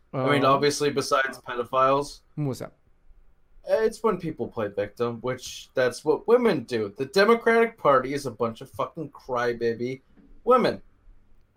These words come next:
Speaker 1: That's what they do. They attack, you strike back or say something back, and they start fucking crying and playing victim. It is fucking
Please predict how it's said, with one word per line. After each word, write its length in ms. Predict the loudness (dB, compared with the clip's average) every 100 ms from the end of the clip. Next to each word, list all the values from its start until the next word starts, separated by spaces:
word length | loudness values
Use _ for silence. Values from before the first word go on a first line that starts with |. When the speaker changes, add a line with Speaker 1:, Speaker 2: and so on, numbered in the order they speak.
| 0
Speaker 1:
That's 320 | 4 4 4
what 220 | 2 4
they 220 | 4 2
do. 300 | 2 4 4
They 260 | 4 2 4
attack, 720 | 2 -2 -2 2 2 0 -8 -20 -20 -20 -20 -20 -20 -20 -20 -20 -16
you 200 | -4 -2
strike 440 | -2 4 4 4 4
back 400 | 4 6 4 0
or 120 | -4
say 240 | -2 -2
something 400 | 0 -4 -4 -4 2
back, 300 | 2 2 0
and 180 | -4
they 200 | 0 0
start 420 | 0 0 0 0 0
fucking 360 | -2 -2 -12
crying 500 | -8 -2 2 2 0
and 120 | -4
playing 380 | -4 -2 -2 -4
victim. 400 | -8 -12 -12 -20 -20 -20 -20 -20 -12 -4
It 160 | 0
is 340 | 2 2 0 -12 _ _ _ _ _ _ _ _ _
fucking 540 | -2 -2 -4 -10 -8